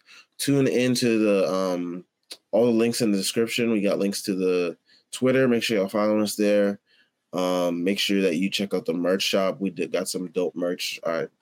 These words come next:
got it sitting in front of me, in front of my desk over there. Um,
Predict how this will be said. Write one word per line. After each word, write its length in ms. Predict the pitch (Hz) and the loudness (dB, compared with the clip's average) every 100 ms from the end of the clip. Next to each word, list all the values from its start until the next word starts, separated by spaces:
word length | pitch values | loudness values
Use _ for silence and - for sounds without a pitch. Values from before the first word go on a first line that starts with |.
| _ - | _ -6
got 160 | 85 87 | -2 -2
it 100 | - _ _ _ | -6 _ _ _
sitting 380 | - - - 87 | -10 -6 -2 -2
in 120 | 82 | -4
front 220 | - 80 82 | -4 -2 -2
of 80 | |
me, 180 | 80 76 | -2 -4
in 120 | 65 | -6
front 120 | - - | -6 -6
of 60 | |
my 80 | 62 | -4
desk 340 | 73 71 - | -4 -4 -4
over 160 | - - | -6 -2
there. 280 | - 50 - _ - - - _ | -2 -4 -6 _ -20 -20 -20 _
Um, 580 | 80 87 85 82 80 85 | -4 -2 0 0 -2 -6